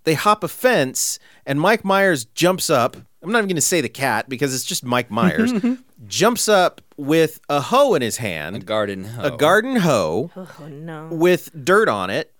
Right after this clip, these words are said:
Speaker 1: mud, and he says something, and then he looks at it and goes, "Dirty hoe." And I'm like, "Whoa."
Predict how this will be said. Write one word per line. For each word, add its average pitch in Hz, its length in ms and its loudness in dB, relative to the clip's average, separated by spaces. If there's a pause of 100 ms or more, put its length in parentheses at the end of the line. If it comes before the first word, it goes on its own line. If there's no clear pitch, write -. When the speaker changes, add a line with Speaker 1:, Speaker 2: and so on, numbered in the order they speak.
(380)
Speaker 1:
mud, 127 480 0 (480)
and 175 360 -2
he 160 240 -10
says 247 260 2
something, 247 320 2
and 180 80 0
then 208 80 2
he 226 80 -2
looks 214 260 2
at 202 140 4
it 196 80 -2
and 175 100 -6
goes, 165 360 4 (260)
"Dirty 80 300 -6
hoe." 95 500 -6 (140)
And 117 100 -12
I'm 113 80 -10
like, 113 260 -6 (680)
"Whoa." 240 600 4